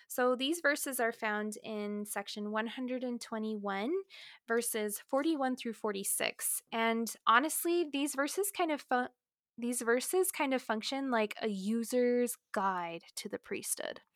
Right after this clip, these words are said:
So these verses kind of highlight, you know, the priesthood should never be used for dominion, for power, for influence,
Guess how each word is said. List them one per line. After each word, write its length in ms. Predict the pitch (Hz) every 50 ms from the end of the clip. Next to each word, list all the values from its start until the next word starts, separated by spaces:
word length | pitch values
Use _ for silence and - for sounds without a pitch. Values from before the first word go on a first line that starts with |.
| - - - - - - - - -
So 600 | - - - 254 247 247 240 240 240 240 233 - - _ _ - - _ _ _ -
these 240 | - 233 240 233 -
verses 420 | 214 226 240 240 - 254 233 220
kind 240 | - - 262 254 247
of 100 | 233 220
highlight, 500 | - - 233 233 240 233 226 214 214 - - - - - - - - -
you 80 | 247
know, 280 | 240 247 254 262 262 - - _ -
the 160 | - 254 240
priesthood 560 | 247 - - 277 277 277 - - 370 370 381
should 240 | 381 - - 359 269
never 420 | 262 247 240 233 233 277 294 311 311
be 140 | 254 277
used 640 | 269 262 247 226 220 240 240 240 240 233 220 - -
for 320 | - - - 208 202 196 202
dominion, 880 | 196 - 202 196 196 208 233 254 254 269 285 285 285 285 294 302 302 - - - - - _
for 220 | - - 220 202
power, 760 | 202 - - 240 233 247 254 262 269 269 269 269 269 277 277 - _ _ _ _ _ _ _
for 220 | _ - 208 202 -
influence, 1000 | - 269 277 277 - 302 294 294 294 294 285 285 294 294 - - - - -